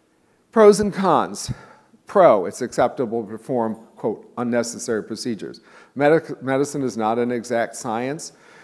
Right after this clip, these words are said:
You only know that a test or procedure is unnecessary when the results are available.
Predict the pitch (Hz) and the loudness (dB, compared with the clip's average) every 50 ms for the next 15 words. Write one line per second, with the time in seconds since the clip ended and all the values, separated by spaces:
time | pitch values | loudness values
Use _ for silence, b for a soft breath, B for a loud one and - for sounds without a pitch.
0 | B B B 131 147 160 170 180 185 180 170 165 160 160 156 156 156 147 135 131 | B B B 0 2 4 4 4 4 4 2 2 4 4 4 4 4 4 2 0
1 | 131 127 - - 139 139 - - - 123 110 - 127 120 - - 139 135 117 131 | 0 -2 -2 -2 -4 -4 -4 -4 -6 -6 -6 -6 -8 -8 -4 -4 -4 -2 -2 0
2 | 135 131 131 139 135 127 131 131 143 180 208 196 - 196 - - 131 123 123 127 | 0 0 0 0 -2 -2 -2 -2 -2 -2 -2 -2 -4 -6 -4 -2 0 0 2 2
3 | 139 131 127 135 131 131 120 127 135 127 113 127 127 135 151 151 - - - 147 | 0 -2 -2 -2 -2 -2 -2 -2 -2 -2 0 2 2 2 2 0 -4 -6 -2 2
4 | 147 151 160 170 175 156 196 196 220 247 240 220 190 139 104 101 90 80 - - | 4 4 6 4 4 4 4 4 6 6 4 4 2 0 0 -2 -4 -4 -6 -8
5 | - | -14